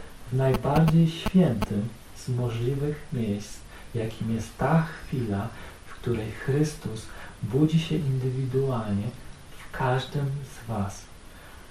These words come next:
A ja, stojąc na końcu czasu, na końcu czasu, szepczę wam delikatnie do ucha, że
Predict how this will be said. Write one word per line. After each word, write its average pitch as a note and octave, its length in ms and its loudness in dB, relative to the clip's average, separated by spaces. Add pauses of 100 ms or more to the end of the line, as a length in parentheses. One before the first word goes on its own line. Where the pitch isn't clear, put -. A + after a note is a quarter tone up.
A A#2+ 120 -4
ja, C3 400 -2
stojąc D3 520 2
na D#3 80 2
końcu D3 580 -4
czasu, D3 420 0 (720)
na A2+ 140 -6
końcu D3 420 -6
czasu, A2+ 380 -10 (1500)
szepczę - 600 2
wam G#2 200 -2
delikatnie C3 720 -2
do C#3+ 120 0
ucha, B2 540 -4
że - 140 -8